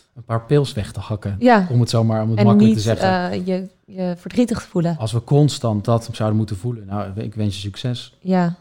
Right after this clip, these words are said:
Speaker 1: Dat, dat is ook helemaal, dat wil ik ook helemaal niet, eh, ehm, eh, ja, hier uitdragen, dat je hier constant dat rouwproces in moet duiken. En con-
Speaker 2: Nee, een
Speaker 1: Dus je
Speaker 2: balans.
Speaker 1: zo'n,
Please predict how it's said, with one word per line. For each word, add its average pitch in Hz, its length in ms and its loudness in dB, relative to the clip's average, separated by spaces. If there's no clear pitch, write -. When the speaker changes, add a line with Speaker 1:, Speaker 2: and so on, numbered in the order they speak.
Speaker 1:
Dat, - 260 -10
dat 113 180 -4
is 113 120 -2
ook 117 100 -2
helemaal, 123 340 4
dat 113 160 -2
wil 123 120 2
ik 120 100 -2
ook 120 100 -4
helemaal 120 520 2
niet, 113 280 -2
eh, 110 580 -6
ehm, 117 640 -8
eh, 113 80 -12
ja, 123 300 -6
hier 117 180 -2
uitdragen, 117 440 0
dat 110 140 -2
je 110 80 -4
hier 101 100 -8
constant 135 500 0
dat 107 140 -4
rouwproces 110 580 -2
in 127 200 0
moet 113 160 2
duiken. 107 320 -6
En 98 60 -8
con- 117 140 -8
Speaker 2:
Nee, 202 240 0
een 180 60 -4
Speaker 1:
Dus - 80 -18
je 202 80 0
Speaker 2:
balans. 190 580 4
Speaker 1:
zo'n, 127 280 0